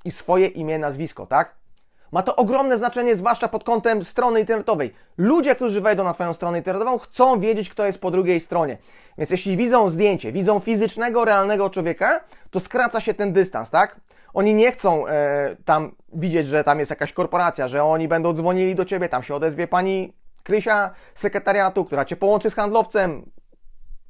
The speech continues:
Oni chcą mieć do czynienia z jedną osobą. E, i to, że jesteś jednoosobową działalnością, pokazujesz na stronie zdjęcie, imię, nazwisko, a ludzie wiedzą, z kim są,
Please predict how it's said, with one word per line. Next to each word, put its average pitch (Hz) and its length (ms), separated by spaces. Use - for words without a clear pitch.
Oni 190 240
chcą 180 220
mieć 160 260
do 151 120
czynienia 147 260
z 120 60
jedną 147 240
osobą. 110 380
E, 147 180
i 185 180
to, 202 220
że 175 120
jesteś 151 280
jednoosobową 160 460
działalnością, 170 520
pokazujesz 175 480
na 175 80
stronie 117 340
zdjęcie, 185 380
imię, 151 160
nazwisko, 143 340
a - 20
ludzie 143 280
wiedzą, 165 400
z - 80
kim 160 160
są, 147 300